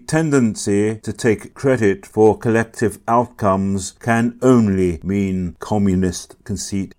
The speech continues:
here. On a close reading of the text, two days after listening to it as an address, some at the time might have concluded that Lenin was making a rod for his own back with the conflation of two very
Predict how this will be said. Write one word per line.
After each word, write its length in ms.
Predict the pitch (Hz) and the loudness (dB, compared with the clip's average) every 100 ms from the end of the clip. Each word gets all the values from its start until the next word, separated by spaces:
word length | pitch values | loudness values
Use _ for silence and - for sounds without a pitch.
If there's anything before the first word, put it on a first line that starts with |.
| - | -10
here. 340 | 90 87 80 _ _ _ | -6 -6 -8 _ _ _
On 160 | 120 | -4
a 40 | 120 | -4
close 480 | - 156 165 - - - | 2 2 4 -2 -12 -6
reading 460 | 104 95 95 90 | -2 -2 -2 -4
of 200 | 90 76 | -6 -8
the 100 | 85 | -8
text, 640 | - 92 - - - - _ _ | -6 -6 -8 -12 -18 -20 _ _
two 320 | - 127 117 | -4 0 0
days 420 | 98 110 107 98 90 | 2 2 2 0 -2
after 340 | 107 104 113 | -4 -2 -4
listening 640 | 98 113 135 139 117 98 90 | -2 0 -2 -2 -2 -2 -4
to 260 | - 87 90 | -6 -4 -4
it 140 | 90 | -6
as 200 | - 98 | -8 -6
an 140 | 95 92 | -4 -4
address, 680 | 87 127 120 101 - - - _ _ | -4 0 0 0 -6 -12 -18 _ _
some 480 | - 127 120 123 - | -6 0 0 0 -2
at 200 | 110 - | -4 -4
the 100 | 104 | -10
time 540 | - 117 107 104 110 - | -2 0 0 -2 -4 -2
might 280 | 110 113 | -2 -2
have 180 | 117 - | -6 -14
concluded 800 | - 101 117 117 104 101 101 95 - | -8 -8 -2 0 2 0 -2 -6 -4
that 240 | 113 - - | -4 -4 -4
Lenin 480 | 123 147 120 110 | -2 2 0 0
was 200 | 110 107 | 0 -2
making 460 | 120 135 135 147 143 | 0 0 0 -4 -4
a 100 | 120 | 0
rod 540 | 120 113 104 90 98 - | 2 4 2 0 -4 -12
for 260 | _ 117 104 | _ 0 0
his 240 | 104 101 92 | -2 -4 -4
own 360 | 117 120 110 95 | 0 2 2 0
back 480 | 131 117 107 - - | 0 0 0 -8 -14
with 360 | 101 135 117 95 | 2 2 2 -4
the 80 | 127 | -4
conflation 960 | 131 117 - 151 139 - 123 117 117 | -2 -4 2 4 4 0 0 2 0
of 260 | 117 113 - | -2 -8 -10
two 460 | - 143 120 117 113 | -2 2 4 4 0
very 480 | 101 117 104 101 | 2 4 6 4